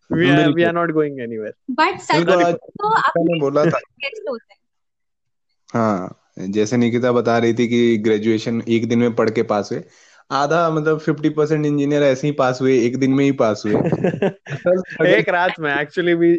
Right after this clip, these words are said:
Speaker 1: used to sit just before the <laughs> exams, रात में।
Speaker 2: असल स्ट्रगल होता है जब आप जॉब करते हो और आपको स्पेशलाइजेशन करना रहता है, वहां पे
Speaker 1: हाँ।
Speaker 2: स्ट्रगल होती है। और निकिता की
Speaker 1: तो
Speaker 2: स्टोरी
Speaker 1: चलो, एक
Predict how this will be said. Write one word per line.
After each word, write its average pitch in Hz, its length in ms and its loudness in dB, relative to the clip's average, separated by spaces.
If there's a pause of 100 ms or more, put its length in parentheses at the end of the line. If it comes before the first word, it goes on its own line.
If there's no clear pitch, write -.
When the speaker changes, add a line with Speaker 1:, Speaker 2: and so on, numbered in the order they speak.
(140)
Speaker 1:
used 165 200 0
to 175 40 -2
sit 165 180 -6
just 147 360 -2
before 135 220 -4
the 139 140 -6 (240)
<laughs> 196 400 0
exams, 143 480 -8
रात - 240 -10
में। 104 120 -14 (460)
Speaker 2:
असल 113 340 0
स्ट्रगल 156 400 0
होता 151 280 2
है 151 80 2
जब 147 180 2
आप 135 180 0
जॉब 127 340 2
करते 123 200 -4
हो 123 100 2
और 120 120 4
आपको 117 320 0
स्पेशलाइजेशन 120 840 0
करना 104 280 -2
रहता 117 380 -6
है, 156 80 -14 (580)
वहां 117 340 0
पे - 120 -2
Speaker 1:
हाँ। - 260 -12
Speaker 2:
स्ट्रगल 95 400 -6
होती 87 300 -10
है। - 100 -20 (540)
और 156 60 0
निकिता 180 320 2
की - 80 0
Speaker 1:
तो 214 60 0
Speaker 2:
स्टोरी 208 260 4
Speaker 1:
चलो, 233 100 4
एक 208 320 0